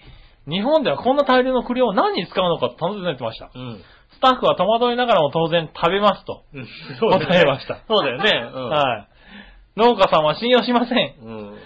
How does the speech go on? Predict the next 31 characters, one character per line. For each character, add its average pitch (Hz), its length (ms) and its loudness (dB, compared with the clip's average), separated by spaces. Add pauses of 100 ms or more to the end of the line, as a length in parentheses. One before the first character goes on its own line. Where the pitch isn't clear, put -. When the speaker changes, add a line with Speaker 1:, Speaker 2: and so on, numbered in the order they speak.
(280)
Speaker 1:
最 233 180 4
後 190 80 0
は 160 140 4
日 180 100 -4
本 240 180 -2
の 247 100 0
国 247 140 -2
家 262 100 -6
機 277 100 -6
密 277 160 -6
だ 208 80 2
か 165 80 2
ら 156 80 0
話 269 240 2
さ - 0 -
な 330 140 2
い 247 40 0
ん - 20 -2
だ 196 80 4
ろ 254 120 8
う 254 40 2
と 135 240 0
解 226 160 4
釈 170 140 -2
し - 40 -16
て 165 80 0
ま 143 120 0
し - 40 -10
た。 - 160 -14
Speaker 2:
う 123 40 -20
ん。 107 240 -16